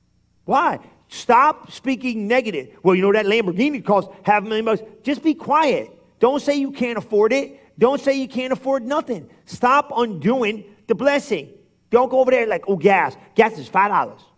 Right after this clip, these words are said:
Freak out. Not. Stop. Do not say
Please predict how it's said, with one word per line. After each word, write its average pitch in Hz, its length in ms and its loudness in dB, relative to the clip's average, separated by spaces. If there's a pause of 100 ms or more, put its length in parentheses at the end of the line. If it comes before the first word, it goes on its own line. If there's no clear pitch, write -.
(400)
Freak 269 320 -4
out. 220 400 2
Not. 208 360 0
Stop. 233 420 0 (320)
Do 233 180 -2
not 240 360 -2 (360)
say 214 680 0